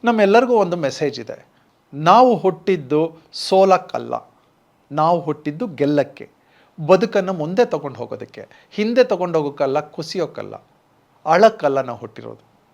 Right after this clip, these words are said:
ನಾವು ಹುಟ್ಟಿದ್ದೇ, ಮ್, ಘರ್ಷಣೆಯಲ್ಲಿ, ಅಂದರೆ ಬದುಕನ್ನು ನಿಭಾಯಿಸಲೇಬೇಕು. ಅಂತಹ ನಿಭಾಯಿಸುವಂತಹ ಪರಿಸ್ಥಿತಿ ನಮ್ಮೆಲ್ಲರದು ಇದೆ. ನಿಭಾಯಿಸಿದ್ರೆ ನಾವು ಫೋರ್ ಎಮ್,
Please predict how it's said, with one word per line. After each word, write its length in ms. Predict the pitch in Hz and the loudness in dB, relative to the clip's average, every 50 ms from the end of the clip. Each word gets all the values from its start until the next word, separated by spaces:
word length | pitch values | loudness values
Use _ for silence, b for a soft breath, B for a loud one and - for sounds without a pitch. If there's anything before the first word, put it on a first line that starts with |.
| _ _ _ - | _ _ _ -6
ನಾವು 180 | 139 151 170 165 | -2 0 0 0
ಹುಟ್ಟಿದ್ದೇ, 760 | 170 165 160 160 - 165 165 147 131 156 175 220 240 b b b b b b - | -2 -4 -8 -6 -6 -6 -6 -4 0 0 0 0 0 b b b b b b -18
ಮ್, 480 | 135 127 131 127 123 120 117 113 120 120 | -14 -12 -10 -10 -10 -10 -12 -14 -6 -2
ಘರ್ಷಣೆಯಲ್ಲಿ, 760 | 151 156 151 - - 190 160 139 123 110 110 107 - - - b b b b | 0 0 0 0 -4 -6 -6 -8 -10 -12 -12 -14 -16 -20 -20 b b b b
ಅಂದರೆ 600 | 156 175 196 202 185 151 156 175 180 - - - _ - 143 | 0 0 2 2 4 6 4 4 2 0 -8 -20 _ -8 -2
ಬದುಕನ್ನು 440 | 131 160 160 180 175 196 190 180 185 | -2 0 2 2 0 0 0 -2 -2
ನಿಭಾಯಿಸಲೇಬೇಕು. 880 | 170 139 127 127 147 160 170 165 - 185 170 151 123 - - - - b b b b b | -4 -6 0 2 2 2 2 0 -4 -4 -4 -4 -6 -10 -16 -18 -20 b b b b b
ಅಂತಹ 540 | 120 143 160 175 165 - 170 156 170 180 190 190 165 | -6 -4 -4 -4 -4 -4 -2 0 2 2 2 2 0
ನಿಭಾಯಿಸುವಂತಹ 1000 | 147 143 127 135 147 160 170 156 160 - 156 147 143 139 135 139 143 127 143 | -4 -6 2 4 4 4 4 2 -2 -4 -2 -2 -2 -2 -2 -2 -2 -2 -2
ಪರಿಸ್ಥಿತಿ 760 | 131 - - 127 135 139 139 - 143 120 - - 147 202 247 b b b b b b b | -4 -4 -6 -6 -6 -8 -10 -12 -12 -12 -8 -6 -4 -4 -4 b b b b b b b
ನಮ್ಮೆಲ್ಲರದು 680 | 160 151 143 139 127 127 135 156 175 190 196 190 190 156 | -6 -6 -4 -2 -4 -2 2 4 4 4 6 4 2 0
ಇದೆ. 220 | 127 - - - b b b b b b b b - | 0 -4 -10 -14 b b b b b b b b -4
ನಿಭಾಯಿಸಿದ್ರೆ 920 | 170 185 190 170 214 226 226 220 226 - 160 135 139 135 139 143 143 - - | -2 -2 4 6 8 8 8 6 2 -4 -6 -4 0 2 2 2 2 -2 -4
ನಾವು 180 | 143 139 139 131 | -4 -4 -4 -4
ಫೋರ್ 300 | - - 165 175 185 196 | -2 4 6 6 6 6
ಎಮ್, 120 | 220 254 | 4 0